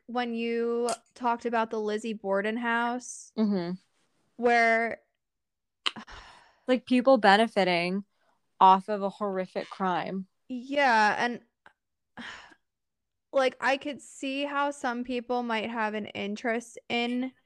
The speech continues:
Speaker 1: it, maybe historically, like, from a historical perspective or from just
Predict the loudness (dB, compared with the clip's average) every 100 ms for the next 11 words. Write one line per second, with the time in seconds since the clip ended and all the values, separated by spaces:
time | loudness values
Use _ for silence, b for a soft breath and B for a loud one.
0 | _ _ _ 2 4 4 2 -4 -2 -4
1 | -4 -8 -10 -4 0 0 -2 -2 -2 0
2 | 0 -2 -4 -8 -8 -10 -10 -6 -4 -4
3 | -4 -4 -4 -6 -2 -4 -2 -2 0 -2
4 | -2 -4 -2 0 -2 -2 -12 _ _ _
5 | _ 0 0 -2 -20 -20